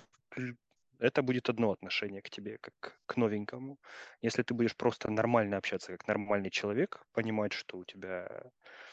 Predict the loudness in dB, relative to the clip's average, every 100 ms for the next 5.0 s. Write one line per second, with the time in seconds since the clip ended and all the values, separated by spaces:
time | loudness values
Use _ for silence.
0 | -20 _ _ 2 2 4 4 8 8 6
1 | 2 -2 0 0 -2 2 2 2 -4 -8
2 | -4 -4 -6 0 2 2 0 -8 _ _
3 | _ 2 4 4 2 0 0 -4 -6 -2
4 | 0 -2 -2 -8 -6 0 2 2 0